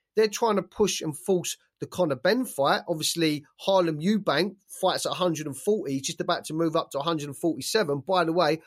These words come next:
I love Harlem Eubank in the ring. I think he's an amazing fighter, switch hitter, calculated, throws different types of punches, uh, ti-, timing, temper. I love Harlem Eubank, but don't really hit that hard. So I don't know what the fuck would happen if he,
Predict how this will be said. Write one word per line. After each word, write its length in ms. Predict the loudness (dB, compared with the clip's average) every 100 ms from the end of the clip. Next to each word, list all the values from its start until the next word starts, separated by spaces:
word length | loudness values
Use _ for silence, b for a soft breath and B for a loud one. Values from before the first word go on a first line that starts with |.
| b -8
I 80 | -2
love 260 | 2 0
Harlem 380 | 0 -2 -2 -2
Eubank 440 | -4 -4 -4 -4 -6
in 60 |
the 80 | -6
ring. 260 | -2 -2 -2
I 20 |
think 200 | -4 -4
he's 100 | -4
an 100 | -4
amazing 520 | -2 -2 -2 -2 -8
fighter, 540 | -6 -2 0 2 0 -2 B
switch 460 | -6 -4 0 -2 -2
hitter, 440 | -4 -2 0 0 -2 B _
calculated, 840 | -6 -4 -4 -4 -2 -2 -2 -4
throws 440 | -4 -2 0 0 -4 _ _ -10
different 320 | -8 -8 -6
types 320 | -2 -4 -4
of 100 | -10
punches, 640 | -4 -4 -2 0 0 0 -6
uh, 220 | -4 -2
ti-, 580 | -4 -6 -8 -8 -8 -14 -12
timing, 420 | -4 0 0 0 -4
temper. 340 | -4 -2 0
I 80 | 0
love 320 | 2 2 0 B B
Harlem 320 | -2 0 0 2
Eubank, 500 | 0 2 2 0 -2 2
but 300 | 4 4 2 b b _
don't 180 | 0 0
really 200 | 0 0
hit 180 | 0 -2
that 120 | -4
hard. 320 | 0 2 2 0
So 80 |
I 20 | -4
don't 80 | 0
know 160 | 0 0
what 160 | -4
the 60 | -8
fuck 260 | -4 -4
would 100 | -2 -4
happen 200 | -4 -6
if 100 | -6
he, 160 | -10